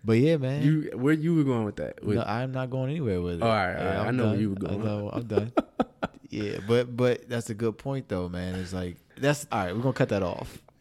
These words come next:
Speaker 2: Okay.
Speaker 1: 'Cause we're gonna save that for later.
Speaker 2: Yeah.
Speaker 1: Like, what's going on with pop culture and why people, you know, like, would have certain symbolism.
Speaker 2: Mm.
Speaker 1: Um,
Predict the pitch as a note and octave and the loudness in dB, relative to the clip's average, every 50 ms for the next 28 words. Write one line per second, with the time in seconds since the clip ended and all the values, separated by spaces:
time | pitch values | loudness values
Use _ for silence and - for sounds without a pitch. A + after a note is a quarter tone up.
0 | - - A#2 A#2 - A#2 G#2 G2+ A2+ B2 B2 A#2 A2 A2 - B2+ A#2+ A2+ G#2+ G#2 | 0 0 0 2 2 0 0 2 4 4 6 6 4 4 2 2 2 4 4 2
1 | G2+ F#2+ F2+ - G#2 - - G2+ F#2 F#2+ F#2+ F#2 E2+ E2 - - G#2+ G#2+ G2+ F#2+ | 2 2 2 -2 -4 -6 -6 -4 -2 0 -2 -2 -2 -4 -4 -2 0 2 2 2
2 | F#2+ F#2+ F#2+ F#2+ F#2+ G#2 G2+ - C3 G2+ G2+ G2 F#2+ F#2+ F#2+ F#2+ F#2+ F#2 F2+ F2 | 2 2 2 2 2 0 0 0 0 0 0 0 2 0 0 0 0 0 -2 -2
3 | - G#2+ G#2 F#2+ - - - G2 F2 F2+ F2+ - - F#2+ F2 F2 F2 F2 E2+ D2 | -2 -2 -2 -2 -4 -4 -4 -2 -2 -2 -4 -6 -6 -6 -4 -4 -4 -4 -4 -6
4 | E2+ F#2 F2+ E2+ E2+ E2+ F2+ F#2 F#2+ F#2 F2+ F2 F2 F2 - G2+ F#2 - - F2 | -6 -6 -6 -6 -6 -4 -4 -2 -2 -2 -2 -4 -6 -6 -6 -6 -8 -6 -6 -6
5 | F2 E2+ E2 E2 E2 D#2+ - - _ _ - - F#2 F2+ F2 E2+ E2 D#2+ D#2+ D#2+ | -6 -4 -6 -6 -8 -8 -12 -14 _ _ -14 -12 -10 -8 -8 -8 -8 -8 -8 -10
6 | D#2 D#2 D2+ - - - F2 D2+ C2+ C#2 _ _ - _ _ - F2 F2 - - | -10 -12 -14 -16 -16 -14 -14 -14 -14 -16 _ _ -20 _ _ -12 -12 -10 -10 -8
7 | G#2+ G2+ F#2+ E2+ F2+ - - G#2 F2 E2 E2+ E2+ - - G2+ F#2 F2+ F2+ F2 F2 | -6 -6 -6 -6 -8 -8 -10 -10 -10 -10 -12 -14 -12 -10 -8 -8 -6 -6 -6 -6
8 | F2 E2+ - F2+ E2+ D#2+ D#2+ D#2 D#2 F2 - - - - - - - - A#2+ A2 | -6 -8 -8 -8 -10 -10 -10 -12 -14 -16 -18 -20 -20 -20 -20 -20 -12 -8 -4 -4
9 | G#2+ G2+ E2+ E2+ E2+ E2 D#2+ D#2+ D#2+ D2 C#2 C2+ C2+ C#2+ | -2 -2 -2 -2 -2 -4 -6 -6 -10 -12 -14 -14 -16 -18